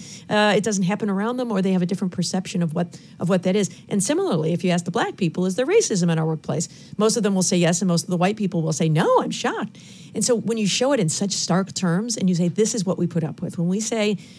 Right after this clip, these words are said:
we are treated differently from, by the police, this is what we mean, I think it could have a really important eye-opening effect on all Americans, that this is, uh, the kind of injustices that occur, so that down the road,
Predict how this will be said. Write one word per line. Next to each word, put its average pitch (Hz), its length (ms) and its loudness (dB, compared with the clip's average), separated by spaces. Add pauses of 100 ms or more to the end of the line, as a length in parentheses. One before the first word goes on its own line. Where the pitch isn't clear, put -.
(120)
we 196 180 4
are 170 220 6
treated 196 280 0
differently 185 420 0 (100)
from, 180 140 -2
by 180 180 -2
the 165 80 0
police, 170 400 0 (260)
this 190 260 2
is 156 100 0
what 165 140 0
we 165 140 0
mean, 160 340 0 (340)
I 214 80 -2
think 320 280 -4
it - 80 -4
could - 240 -4
have 190 480 0 (340)
a 190 60 2
really 208 300 0
important 180 500 0
eye-opening 226 580 0
effect 240 400 -6
on 175 220 -2
all 170 280 0
Americans, 254 680 -4 (340)
that 190 180 0
this 208 180 2
is, 202 300 -4
uh, 170 200 0
the 190 160 -4
kind 190 400 0
of 185 160 2
injustices 175 680 0
that 156 100 0
occur, 190 480 -2 (300)
so - 180 2
that 196 160 2
down 220 280 0
the 202 60 0
road, 190 480 2